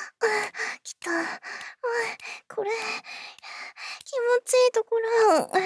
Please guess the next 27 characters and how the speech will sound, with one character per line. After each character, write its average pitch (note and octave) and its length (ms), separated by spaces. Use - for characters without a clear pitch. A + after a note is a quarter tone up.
当 D#4+ 80
た E4+ 40
る。 - 80
あ、 F#4+ 600
あ、 - 60
こ C#4+ 60
す - 220
ら D#4 160
れ D#4+ 120
て - 180
る。 - 120
う G#3+ 60
ん、 C#4 260
う - 40
ん。 - 40
あ、 A3+ 160
あ、 C4+ 240
そ - 280
う。 - 40
マ - 60
ジ。 A#4 100
ガ B3+ 200
チ - 200
で。 C4+ 80
お C4+ 60
前 C4+ 360
の、 D#4+ 280